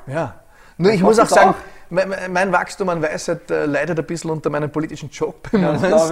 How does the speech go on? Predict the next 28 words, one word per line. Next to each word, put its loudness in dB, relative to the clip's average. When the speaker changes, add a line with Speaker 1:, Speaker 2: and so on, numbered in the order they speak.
Speaker 2:
glaub -4
ich. -
Speaker 1:
Ja. 0
Also, 0
ähm, -4
das -8
ist -2
auch 2
meine -4
Sehnsucht -8
nach -12
Ruhe -6
ab -14
und -16
zu. -18
Die -14
ist -16
groß. -8
Und -8
ich -4
weiß -4
auch, -6
äh, -4
die -6
Phase, -8
die -16
ich -12
dann -10